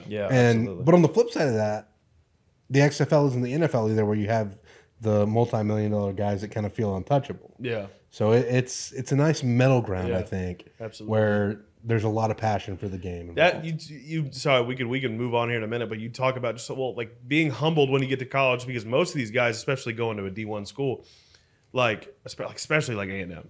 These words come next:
Speaker 3: like, one of these programs, it's a huge program. You go and most of these guys were the big shot in, in high school.
Speaker 2: Yeah.
Speaker 3: You know what I mean? You were, you know, you probably
Speaker 2: E-,
Speaker 3: one of the
Speaker 2: every
Speaker 3: best.
Speaker 2: guy on that field is a guy.
Speaker 3: Exactly, exactly. And then you get there and you're like, "Oh, th-, this isn't high school.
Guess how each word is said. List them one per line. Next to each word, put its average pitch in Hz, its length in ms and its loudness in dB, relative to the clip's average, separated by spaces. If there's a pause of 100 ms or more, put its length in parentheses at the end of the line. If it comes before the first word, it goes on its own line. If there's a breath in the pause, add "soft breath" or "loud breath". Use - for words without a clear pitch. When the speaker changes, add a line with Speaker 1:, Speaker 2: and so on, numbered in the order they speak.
(120)
Speaker 3:
like, 113 260 -2
one 113 200 -4
of 110 40 -8
these 104 120 -10
programs, 110 400 -4
it's 92 100 -14
a - 40 -18
huge 123 220 -6
program. 101 360 -4 (380 soft breath)
You 143 100 -4
go 175 320 6
and 127 160 0 (240)
most 175 260 2
of 160 60 -6
these 131 160 0
guys 127 600 6 (200)
were 113 160 -10 (100)
the 117 380 -2 (100)
big 131 160 2
shot 110 400 0 (200)
in, 113 260 -6
in 113 160 -4
high 104 160 -2
school. - 220 -10
Speaker 2:
Yeah. - 100 -10
Speaker 3:
You 120 100 -4
know 139 60 4
what 139 80 4
I 135 40 2
mean? 131 240 2
You 147 140 2
were, 143 160 4 (180)
you 147 180 -2
know, 123 100 4
you 120 180 -2
probably 131 340 8
Speaker 2:
E-, - 20 6
Speaker 3:
one 127 60 6
of 131 60 12
the 151 80 12
Speaker 2:
every 151 140 10
Speaker 3:
best. 127 100 10
Speaker 2:
guy 135 180 12
on 127 120 8
that 123 180 6
field 110 340 6
is 101 160 0
a 110 60 0
guy. 90 300 -2
Speaker 3:
Exactly, 160 720 8
exactly. 151 500 4
And 139 80 0
then 165 100 0
you 151 100 0
get 170 240 4
there 135 160 8
and 135 100 4
you're 135 80 4
like, 110 180 4
"Oh, 120 220 2
th-, 113 160 -8
this 127 200 -6
isn't 113 320 -8
high 117 200 -2
school. 92 360 -10